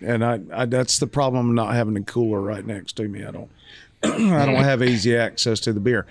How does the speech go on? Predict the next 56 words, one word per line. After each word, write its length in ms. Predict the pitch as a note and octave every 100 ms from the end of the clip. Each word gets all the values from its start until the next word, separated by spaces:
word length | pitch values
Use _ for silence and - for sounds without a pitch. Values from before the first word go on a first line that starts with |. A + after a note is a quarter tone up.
| - - - -
But 100 | D#3+
hey, 200 | F3 D3
we 140 | C#3+
wanna 180 | E3 D#3+
thank 260 | F3+ D#3 E3
you 100 | D3+
in 60 |
advance 300 | C3 D3 A#2
for 120 | -
sharing 280 | A#2+ D3+ C3+
the 80 | A2+
podcast. 840 | - D3 D#3+ D#3+ - C#3+ C#3 C3+
Share 260 | - F3+ F#3
it 80 | C#3+
with 100 | C3+
your 100 | A#2
friends 460 | - A2+ G2+ F#2+
and 100 | F#2+
family. 380 | - G2+ F#2+ F#2
We 240 | F#2 B2+ C3
are 280 | G2+ E2+
indeed 680 | E2+ E2+ E2 A2+ A2+ G#2 E2 _ _ _
Shadow 440 | - C#3 B2 A#2
Banned. 540 | G#2+ A2+ A2 G#2+ G2 - _ _ _
So 240 | - B2
the 100 | A2+
only 180 | A#2+ C3+
way 180 | B2 B2+
we 120 | A#2+
can 80 | A2+
get 120 | A#2
the 80 | A2
word 240 | A#2 A#2+
out 180 | A#2 G#2+
about 260 | G2+ A2 -
the 60 | G2+
cast 400 | A#2+ G#2+ G2+ G#2
is 160 | F2+
if 240 | G2 F2+ G#2+
you 100 | A2+
share 220 | - G#2
it 80 | F2+
with 100 | G2
your 120 | F#2+
friends 320 | - G#2+ F#2
and 100 | F#2
family. 480 | - C3 B2+ B2 A2 _ - - -
Share 280 | - D3 C3
it 20 |
on 160 | B2 A#2+
all 320 | A#2+ B2 B2
social 400 | - B2 A2+ A#2+
media 220 | A#2+ A2+
platforms. 600 | - A#2+ - B2 A2+ G#2
We 180 | B2 C3+
are 420 | B2 C3+ C#3 A#2+